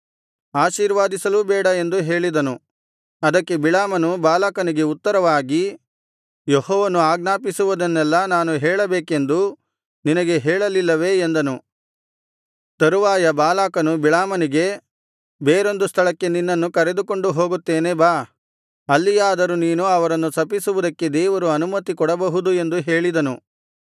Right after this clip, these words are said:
ಆದಕಾರಣ ಬಾಲಾಕನು ಬಿಳಾಮನನ್ನು ಪೆಗೋರ್ ಎಂಬ ಬೆಟ್ಟದ ತುದಿಗೆ ಕರೆದುಕೊಂಡು ಹೋದನು.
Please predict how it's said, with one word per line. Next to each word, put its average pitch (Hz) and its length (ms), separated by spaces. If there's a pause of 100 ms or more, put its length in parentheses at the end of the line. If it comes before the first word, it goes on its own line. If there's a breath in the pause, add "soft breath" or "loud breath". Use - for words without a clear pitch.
(200)
ಆದಕಾರಣ 175 600
ಬಾಲಾಕನು 160 640
ಬಿಳಾಮನನ್ನು 165 960 (540)
ಪೆಗೋರ್ 185 380
ಎಂಬ 180 240
ಬೆಟ್ಟದ 156 420
ತುದಿಗೆ 165 440
ಕರೆದುಕೊಂಡು 180 560
ಹೋದನು. 147 520